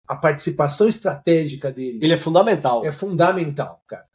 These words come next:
Speaker 1: É
Speaker 2: Em muitas
Speaker 1: fundamental. Eu lembro
Speaker 2: histórias.
Speaker 1: daquela sua história lá que eu lembro do, do,
Speaker 2: Ah.
Speaker 1: do executivo que,
Speaker 2: Lembra
Speaker 1: que
Speaker 2: desse
Speaker 1: ele só
Speaker 2: papo?
Speaker 1: colecionava Cíclopes porque, meu, era o,
Speaker 2: Porque
Speaker 1: o
Speaker 2: ele se,
Speaker 1: líder.
Speaker 2: porque ele se via.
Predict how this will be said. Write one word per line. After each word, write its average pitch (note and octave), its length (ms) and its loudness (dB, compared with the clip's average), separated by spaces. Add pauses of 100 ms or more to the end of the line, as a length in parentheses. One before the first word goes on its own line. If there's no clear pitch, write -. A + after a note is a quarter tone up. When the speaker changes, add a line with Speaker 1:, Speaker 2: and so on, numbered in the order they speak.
(220)
Speaker 1:
É - 80 -8
Speaker 2:
Em C3 60 -4
muitas D3+ 400 6
Speaker 1:
fundamental. C3+ 140 -2
Eu - 60 4
lembro A#3 140 2
Speaker 2:
histórias. F#4 80 -6
Speaker 1:
daquela G4 180 -8
sua G4 140 -4
história C4+ 440 6
lá F3+ 160 6
que - 80 -2
eu D#3 60 4
lembro F3 280 2
do, C#3 340 4
do, B2+ 160 -2
Speaker 2:
Ah. C3+ 180 6
Speaker 1:
do D3 120 -2
executivo D3+ 680 0
que, D3 340 -2
Speaker 2:
Lembra G3 380 6
Speaker 1:
que C#3+ 60 2
Speaker 2:
desse F#3+ 160 0
Speaker 1:
ele D3+ 60 -2
só G3 120 4
Speaker 2:
papo? A#3+ 140 4
Speaker 1:
colecionava F#3 600 2
Cíclopes A3 680 -2
porque, F3 540 4
meu, E3+ 260 2
era E3 160 2
o, E3 140 -2
Speaker 2:
Porque F3 340 2
Speaker 1:
o - 20 10
Speaker 2:
ele A3 140 4
se, G3+ 160 4
Speaker 1:
líder. D#3+ 240 2
Speaker 2:
porque F3 220 -2
ele A3+ 120 -4
se C4+ 220 -2
via. G#3+ 480 2